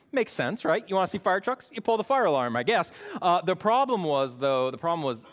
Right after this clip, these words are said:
none of them were tall enough to actually be the one to pull the box, right? Pull the fire alarm. And so they had another bright idea, and the idea was this, that my dad would lift up his friend little Johnny,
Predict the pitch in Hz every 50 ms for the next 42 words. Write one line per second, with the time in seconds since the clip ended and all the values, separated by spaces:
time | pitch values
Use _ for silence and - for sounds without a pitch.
0 | - - - - - - 131 131 139 151 160 170 180 175 151 147 156 156 151 147
1 | 143 127 131 127 123 - - - 135 131 131 123 123 117 113 110 107 - - -
2 | 120 117 117 113 110 - - - 120 110 110 95 113 110 113 110 107 107 107 104
3 | 104 95 - 120 _ - - 113 107 104 101 98 98 98 - _ - 101 104 95
4 | 95 110 113 110 90 - - - - - 98 107 127 - - 131 107 107 110 -
5 | 139 139 147 139 120 113 104 95 92 - - _ - - - - - - - -
6 | - - - _ _ _ 170 170 165 - - 202 185 180 170 165 147 165 156 151
7 | 160 156 165 190 202 220 247 302 330 339 302 262 180 123 127 143 139 135 127 131
8 | 123 120 117 113 127 123 127 135 143 151 170 175 180 175 170 156 208 226 226 233
9 | 240 226 - 330 - 156 - 180 160 156 170 185 196 208 233 269 294 247 170 143
10 | 120 110 104 104 110 120 151 180 165 151 147 156 147 - - - - - - 127
11 | 139 160 208 247 - - - 233 226 233 233 - - 180 160 - - - 180 180
12 | 175 175 180 185 175 175 156 147 156 170 180 185 185 160 127 - 156 151 143 135
13 | 127 120 117 120 160 214